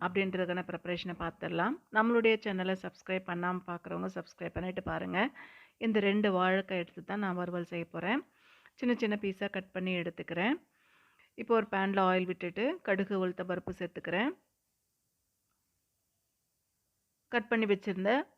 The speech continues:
வாழைக்காவை இதுல சேர்த்துக்கிறேன். இந்த ஆயில்லே நல்லா வதங்கட்டும் வாழைக்காய். ஆயில்லே நல்லா வதங்கும் பொழுது தான் நல்லா கிறிஸ்பியாவும் இருக்கும். தண்ணியும் சேர்க்க தேவையில்லை.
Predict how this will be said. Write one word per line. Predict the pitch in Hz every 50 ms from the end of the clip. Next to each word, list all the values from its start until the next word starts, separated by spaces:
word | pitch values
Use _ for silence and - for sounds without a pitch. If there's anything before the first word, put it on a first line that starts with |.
| _ _ -
வாழைக்காவை | 202 196 196 196 190 190 190 190 180 175 185 208 247 320 415 - _ _
இதுல | - 190 196 185 190
சேர்த்துக்கிறேன். | 185 196 180 175 - 180 - 175 175 196 240 311 392 - _ _ _ _ _ _ - _ _ _ -
இந்த | 214 214 220 208 196 190
ஆயில்லே | 196 220 240 240 220 202 214 233 233
நல்லா | 214 190 185 190 202
வதங்கட்டும் | 190 185 180 185 190 196 190 180 190 190 196 196
வாழைக்காய். | 185 180 180 180 180 180 - 175 185 220 277 311 - _ _ _ _ _ _ _ _ _ _ _ _ _ _ _ _ _ _ _ _ _ -
ஆயில்லே | - - 220 233 240 240 240 233 240 247
நல்லா | 233 220 202 208 214 208
வதங்கும் | 196 196 190 214 226 240 233 214
பொழுது | 202 190 185 180 185 180
தான் | 185 190 226 285 370 - _ _ _ _ _ _ _ _ _ _ _ _ _ _ _
நல்லா | 190 208 208 208 220 233 233 233 233 -
கிறிஸ்பியாவும் | - 233 226 208 - - - 226 214 214 214 214 220 214
இருக்கும். | 196 190 190 - 208 233 285 - - _ _ _ _ _ _ - - - _ _ _ -
தண்ணியும் | 233 226 240 254 254 262 277 285 294 277
சேர்க்க | - - 226 214 220 220 214
தேவையில்லை. | - 196 190 185 185 180 175 175 170 180 202